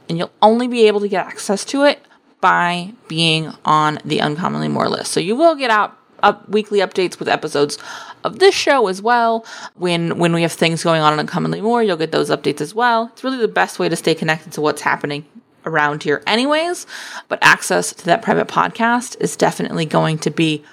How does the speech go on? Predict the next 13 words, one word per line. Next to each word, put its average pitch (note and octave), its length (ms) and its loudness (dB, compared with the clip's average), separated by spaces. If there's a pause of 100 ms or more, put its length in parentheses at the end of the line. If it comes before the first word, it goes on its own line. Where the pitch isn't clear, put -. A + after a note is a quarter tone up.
(200)
worth D3+ 380 2 (320)
getting D#3 360 2 (300)
in B2+ 180 -2
on, - 220 -2 (800)
if D#3+ 160 -4
nothing - 320 -2
else. - 320 -8 (300)
All D#3+ 60 -4
right? A#3+ 380 0 (340)
So F3+ 280 2
head C4 280 -4
over A3 380 2
to A#3+ 600 2